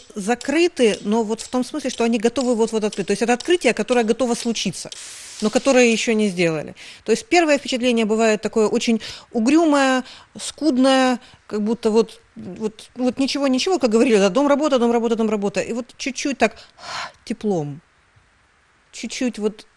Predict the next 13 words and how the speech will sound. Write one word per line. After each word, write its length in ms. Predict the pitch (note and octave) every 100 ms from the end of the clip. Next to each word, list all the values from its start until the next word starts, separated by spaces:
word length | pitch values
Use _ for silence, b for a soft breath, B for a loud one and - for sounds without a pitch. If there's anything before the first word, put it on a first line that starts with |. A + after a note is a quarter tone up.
| _ _ -
души, 580 | A3 C4+ - F4 F#4 F4+ _ b b b -
и 40 |
раскрываются 840 | B3 - - C#4+ C#4+ C#4+ C4+ - B3+
такие 460 | C#4+ - E4 D#4+
чудеса, 580 | - G#3+ G3 - F3 D#3+
раскрываются 600 | E3+ - A#3 B3+ C4 B3+
такие 340 | C4+ C4 D#4 D4
глубины, 460 | A#3+ G#3 F3+ F3
раскрываются 400 | F3 - A#3 A#3
такие 280 | B3+ - D#4
способности, 840 | - B3+ - F3+ D3+ D#3 - D#3+ - B B
что, 240 | - B3
ну, 300 | A#3+ A#3+ F3